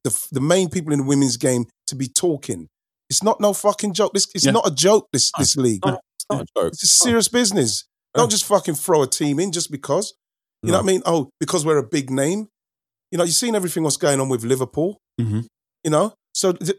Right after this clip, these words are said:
Speaker 1: th-, do it properly, because it's to the benefit of the women's game.
Speaker 2: Casey Stoney wants to build something that lasts, because Casey Stoney was there at a time where women's teams were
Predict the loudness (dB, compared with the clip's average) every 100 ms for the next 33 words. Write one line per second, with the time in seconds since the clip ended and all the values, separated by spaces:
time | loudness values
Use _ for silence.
0 | -8 -12 -4 0 2 2 0 0 0 -2
1 | -2 -6 -2 0 2 0 0 -2 0 -2
2 | -2 -4 -6 -4 -2 -2 -4 -4 -2 -4
3 | -6 _ _ _ _ _ _ _ _ _
4 | -4 -2 -2 -2 0 0 -2 -4 -6 -4
5 | -4 -4 -8 -8 -10 -8 -6 -6 -6 -10
6 | -16 _ -4 -2 -2 -6 -2 -2 0 -6
7 | -8 _ -2 0 2 0 -4 -4 -4 0
8 | 0 0 -4 -6 -4 -2 -2 0 0 0
9 | -2 _ -8 -2 0 -2 -2 -2 -2 -2
10 | -2 0 -4